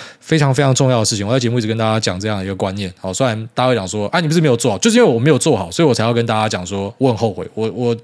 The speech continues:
妈，你给我重来，我一定不会再去把一些感情这个处理的这么，呃，儿戏，哦，然后随便乱搞，然后觉得自己可能这样很潇洒、很洒脱，就千万不要去玩弄别人的感情，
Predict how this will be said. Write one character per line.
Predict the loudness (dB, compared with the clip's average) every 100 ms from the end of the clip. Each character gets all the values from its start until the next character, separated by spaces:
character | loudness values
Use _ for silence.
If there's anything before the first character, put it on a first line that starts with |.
| _
妈， | 2 4 2
你 | 0
给 | 2
我 | 2
重 | 0 -2
来， |
我 | -4
一 | -6
定 | -8
不 | -6
会 | -6
再 | -4 -4
去 | -2 -4 -6 -14 -20 -10
把 | -6 -2
一 |
些 | 0 0
感 | -2 -4
情 | -6 -6 -10 _
这 | -6
个 | -4 -2
处 | 0 2
理 | 2
的 | -2 -4
这 | -4
么， | -4 -4 -6
呃， | -6 -6
儿 | -2 0
戏， | 0 -2 -6
哦， | -8
然 |
后 | -8 -6
随 | -2 -2
便 |
乱 | -2 -2
搞， | -6 -8 -14 -20 _
然 | -8
后 | -6
觉 | -6
得 | -6
自 | -4
己 | -6
可 | -6 -10
能 | -6
这 | -6
样 |
很 | -2
潇 | -2 0 0
洒、 | -2
很 | -4
洒 | -4 -4
脱， | -6 -8 -10 -14 -18
就 | -10 -2
千 | 2
万 | 2 2
不 | 0
要 |
去 | 0
玩 | 0 0
弄 | -2
别 | -2
人 | -4
的 |
感 | -6 -8
情， | -10